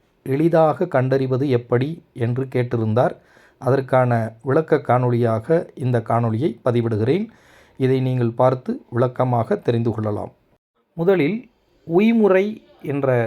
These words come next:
சொல்லுக்கான இலக்கண குறிப்பை எப்படி எளிதாக அறிந்து கொள்வது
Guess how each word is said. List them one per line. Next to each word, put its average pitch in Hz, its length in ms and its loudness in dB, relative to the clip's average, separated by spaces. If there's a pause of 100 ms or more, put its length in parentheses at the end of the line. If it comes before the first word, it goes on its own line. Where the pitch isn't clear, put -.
(280)
சொல்லுக்கான 139 560 0 (480)
இலக்கண 151 480 0
குறிப்பை 123 440 -2 (420)
எப்படி 143 520 -2 (400)
எளிதாக 135 520 0 (100)
அறிந்து 123 280 0
கொள்வது 117 420 0